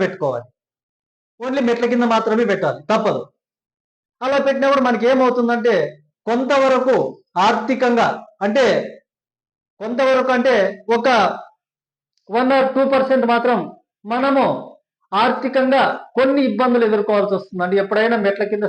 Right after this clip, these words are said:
సెప్టిక్ ట్యాంక్ ఉంది అంటే వన్ or టూ పర్సెంట్ మాత్రం మనము కొంతవరకు ఆర్థికంగా ఇబ్బంది ఎదుర్కోవాల్సి వస్తుంది.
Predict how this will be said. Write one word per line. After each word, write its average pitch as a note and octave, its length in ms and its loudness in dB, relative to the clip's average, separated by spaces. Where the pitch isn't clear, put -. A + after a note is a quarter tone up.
సెప్టిక్ G#3+ 420 -4
ట్యాంక్ G3+ 340 0
ఉంది A3 280 2
అంటే G3+ 200 0
వన్ B3 180 0
or B3+ 140 2
టూ A#3+ 140 2
పర్సెంట్ A3 360 -2
మాత్రం A#3 240 0
మనము C#4 260 2
కొంతవరకు A#3+ 500 2
ఆర్థికంగా G#3+ 500 0
ఇబ్బంది G3+ 340 0
ఎదుర్కోవాల్సి F3+ 420 -2
వస్తుంది. F#3+ 300 -6